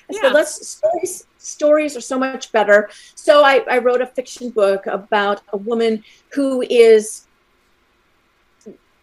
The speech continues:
Speaker 1: loving life and has a great job. And next thing you know, she's being called into H R and, and they're telling her, uh, "Sorry, we're canceling you or firing you. And here's your papers and,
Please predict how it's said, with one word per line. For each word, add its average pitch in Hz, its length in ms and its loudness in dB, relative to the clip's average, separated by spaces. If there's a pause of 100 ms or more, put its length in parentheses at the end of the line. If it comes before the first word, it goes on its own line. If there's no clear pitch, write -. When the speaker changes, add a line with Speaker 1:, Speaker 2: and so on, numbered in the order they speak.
(140)
Speaker 1:
loving 285 400 0
life 262 440 0
and 208 220 -6
has 254 260 -4
a 240 80 -6
great 269 300 4
job. 233 440 0
And 214 160 -2
next 240 200 -8
thing 277 180 -12
you 254 80 -6
know, 262 240 0
she's 233 400 -10 (360)
being 240 160 -4
called 247 260 -4
into 233 220 -4
H 247 200 -4
R 240 320 2
and, 214 240 -2
and 220 200 -4
they're 220 100 -2
telling 247 440 -8
her, 226 140 2
uh, 220 220 0
"Sorry, 240 380 0
we're 220 300 0 (160)
canceling 226 540 -8
you 247 340 -2
or 202 220 0 (180)
firing 240 320 -2
you. 240 400 -2
And 208 160 -2 (240)
here's 247 180 0
your 220 80 2
papers 254 640 2
and, 190 360 -4